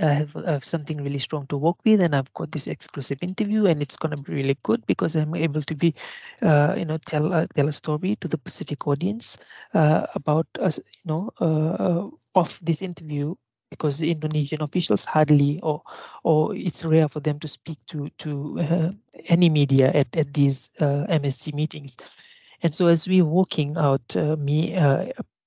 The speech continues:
plus, uh, another colleague, a local journalist who, who was there helping me,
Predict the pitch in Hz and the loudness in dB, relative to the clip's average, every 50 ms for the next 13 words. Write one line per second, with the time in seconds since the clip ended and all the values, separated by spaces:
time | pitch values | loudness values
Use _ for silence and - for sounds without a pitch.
0 | _ _ - 160 151 - - - - - 160 143 143 143 160 165 151 143 143 139 | _ _ -2 -2 -2 -2 -4 -8 -10 -4 -2 0 0 0 -2 -2 -2 -2 -2 -4
1 | 131 127 135 139 143 - - - 143 139 139 143 139 139 - 151 139 143 156 151 | -2 -4 -4 -6 -6 -8 -8 -6 -4 -4 -2 -2 -2 -2 -4 -6 -4 -4 -6 -6
2 | - - 151 147 143 143 147 - - - - 190 170 - - 131 - - - 151 | -4 -4 -2 -2 -2 -4 -4 -8 -10 -16 -18 -18 -16 -14 -14 -14 -6 -2 0 0
3 | 147 147 143 147 180 190 - - - - 165 170 - - - - 165 151 147 151 | 2 2 0 0 0 -2 -4 -8 -10 -6 -6 -4 -4 -6 -6 -6 -4 -2 0 2
4 | 147 143 139 - - - - 143 135 156 156 147 - 151 143 143 151 180 208 | 2 2 0 -2 -4 -2 -2 0 2 2 0 0 -2 -6 -6 -6 -8 -10 -10